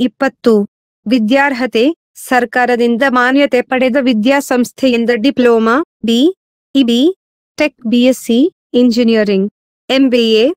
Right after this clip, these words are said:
ಸ್ನಾತಕೋತ್ತರ ಪದವಿ. ವಯೋಮಿತಿ, ಇಂಜಿನಿಯರ್, ಮೂವತ್ತೈದು ವರ್ಷ ಡೆಪ್ಯೂಟಿ ಮ್ಯಾನೇಜರ್, ನಲವತ್ತೈದು ವರ್ಷ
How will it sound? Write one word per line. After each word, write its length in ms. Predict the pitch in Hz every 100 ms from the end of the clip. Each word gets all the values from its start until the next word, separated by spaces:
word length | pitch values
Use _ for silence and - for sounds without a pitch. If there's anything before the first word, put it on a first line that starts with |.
| _ -
ಸ್ನಾತಕೋತ್ತರ 880 | - 254 240 269 - 269 - 254 247
ಪದವಿ. 600 | 254 233 240 220 262 381 _ _ _ -
ವಯೋಮಿತಿ, 920 | 240 254 254 277 262 240 - 262 381 _ -
ಇಂಜಿನಿಯರ್, 640 | 247 247 240 226 233 262 302 _ _ _ _ 247
ಮೂವತ್ತೈದು 840 | 269 285 320 - 294 277 220 262
ವರ್ಷ 280 | 269 - 302
ಡೆಪ್ಯೂಟಿ 540 | 254 254 247 262 233 247
ಮ್ಯಾನೇಜರ್, 540 | 247 254 262 262 339 _ _ _ _ 240
ನಲವತ್ತೈದು 880 | 247 269 302 - 302 285 262 285
ವರ್ಷ 280 | 254 247 -